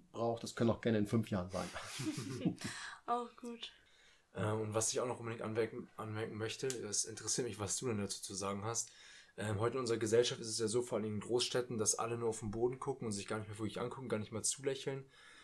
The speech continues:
Speaker 3: Und was denkst du, wie das so die nächsten Jahre aussehen wird? Oder vor allen Dingen, wie würdest du da vorgehen,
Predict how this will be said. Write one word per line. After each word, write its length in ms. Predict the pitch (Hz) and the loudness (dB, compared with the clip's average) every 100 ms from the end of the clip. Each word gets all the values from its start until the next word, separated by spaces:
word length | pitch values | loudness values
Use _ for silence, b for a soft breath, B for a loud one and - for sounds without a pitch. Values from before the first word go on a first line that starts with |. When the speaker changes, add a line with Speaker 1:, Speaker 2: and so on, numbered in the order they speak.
| b b b b _ | b b b b _
Speaker 3:
Und 640 | 110 110 110 113 104 - - - _ - | 0 2 2 0 -2 -4 -10 -20 _ -6
was 280 | 113 123 - | 2 2 4
denkst 320 | 123 123 - | 4 4 2
du, 380 | 123 120 120 113 | 0 0 0 -2
wie 120 | 117 | 0
das 180 | 117 110 | 4 4
so 100 | 120 | 4
die 100 | 110 | 2
nächsten 380 | 110 113 - 110 | 0 2 2 2
Jahre 280 | 107 104 82 | 0 0 0
aussehen 400 | 110 - 101 92 | 0 0 -2 -4
wird? 220 | 92 92 | -6 -4
Oder 200 | 95 95 | -6 -6
vor 140 | 104 | -6
allen 60 | 104 | -4
Dingen, 140 | 107 | -4
wie 120 | 110 | 0
würdest 320 | 117 117 110 - | 4 6 6 6
du 60 | |
da 100 | 123 | 6
vorgehen, 720 | - - 123 131 131 131 135 | 4 6 4 6 0 -4 -6